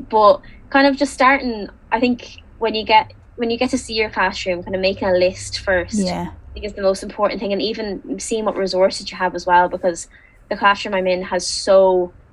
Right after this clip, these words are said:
Speaker 1: many art materials. Like, I'm not gonna have to buy anything arty all year, I wouldn't say.
Speaker 2: Yeah.
Speaker 1: Um, but then again, I think a classroom, like, down the hall has very little. So it's kind of, it really depends on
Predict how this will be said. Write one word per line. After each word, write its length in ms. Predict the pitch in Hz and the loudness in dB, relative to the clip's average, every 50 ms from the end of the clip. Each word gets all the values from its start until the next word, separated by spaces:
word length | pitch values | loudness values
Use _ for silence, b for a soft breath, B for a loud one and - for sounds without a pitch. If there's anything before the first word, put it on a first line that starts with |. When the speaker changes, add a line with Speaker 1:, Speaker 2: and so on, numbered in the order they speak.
| - - - | -20 -16 -6
Speaker 1:
many 260 | 226 202 190 190 - - | -4 -2 -2 -2 0 2
art 220 | - - 180 - | 2 2 2 0
materials. 560 | - 247 - 226 214 220 226 240 254 - - | -4 -4 -4 -4 -2 -2 -2 -2 -4 -2 -2
Like, 140 | 208 190 - | -2 0 0
I'm 100 | 180 190 | 0 0
not 140 | 190 190 - | 0 0 0
gonna 120 | 202 190 | -2 -4
have 80 | 196 - | -4 -6
to 60 | - | -4
buy 140 | 180 185 175 | -2 -2 -2
anything 360 | 175 180 - 175 170 170 - - - | -2 -4 -6 -8 -8 -8 -12 -4 -2
arty 420 | 170 165 170 180 - 185 175 - - | -2 -2 -2 -4 -6 -8 -10 -6 -2
all 220 | - 185 180 180 180 | 0 2 2 2 2
year, 240 | 175 170 175 180 | 2 0 2 2
I 20 | 185 | 2
wouldn't 180 | 190 180 196 247 | 0 0 -2 -4
say. 200 | - 226 233 269 247 | -2 -2 -2 -2 -2
Speaker 2:
Yeah. 340 | 226 214 196 190 180 175 - - - - | 0 0 0 -2 -4 -6 -12 -14 -8 -6
Speaker 1:
Um, 80 | 196 190 - - - - - - - - | -6 -6 -6 -10 -18 -20 -20 -20 -12 -8
but 100 | 208 202 | -2 0
then 140 | 196 190 | 0 0
again, 320 | 196 196 196 190 190 190 185 | 0 0 0 0 0 0 -2
I 120 | - 190 | -4 -6
think 160 | 190 190 190 - | -6 -6 -8 -8
a 80 | 196 | -8
classroom, 400 | 196 - 190 175 185 - - 202 | -6 0 0 0 0 -2 -6 -6
like, 120 | 185 180 - | -6 -4 -2
down 180 | 196 185 185 | -2 -2 0
the 80 | 185 185 | -2 -2
hall 480 | - 196 190 185 185 185 185 190 190 - - - - - | 0 2 4 4 6 4 4 2 0 -4 -14 -20 -20 -10
has 240 | - - 202 185 - | -2 -2 -2 -2 0
very 240 | 190 202 180 175 180 | 0 0 0 0 0
little. 320 | 202 233 - - 170 165 | 0 0 0 0 -2 -4
So 180 | 175 - - 196 | -4 -4 -4 -4
it's 120 | 190 190 | -4 -4
kind 200 | - - 233 226 | -2 -2 0 0
of, 80 | 220 208 | 0 -2
it 100 | 208 - | -4 -4
really 200 | 202 214 220 226 | -4 -4 -4 -4
depends 480 | 202 214 - - 196 196 202 202 196 190 | -6 -8 -6 -4 -4 -4 -2 -2 -2 -4
on 240 | 180 175 175 180 | -4 -4 -6 -10